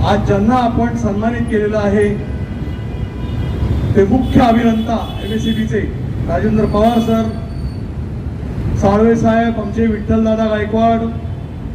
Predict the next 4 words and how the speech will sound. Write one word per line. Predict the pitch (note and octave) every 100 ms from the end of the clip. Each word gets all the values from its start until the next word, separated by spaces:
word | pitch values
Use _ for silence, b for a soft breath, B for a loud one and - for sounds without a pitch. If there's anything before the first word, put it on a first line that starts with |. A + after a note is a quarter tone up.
| F#3+
लताताई, | G#3 A3+ A3 A3 A3+ G3+ - - - - - - - - - - - - - - - - - - -
उपस्थित | - A#3 A3 -
सर्व | - G#3+ G#3+
मित्रांनो, | G#3 A3 A3 G#3+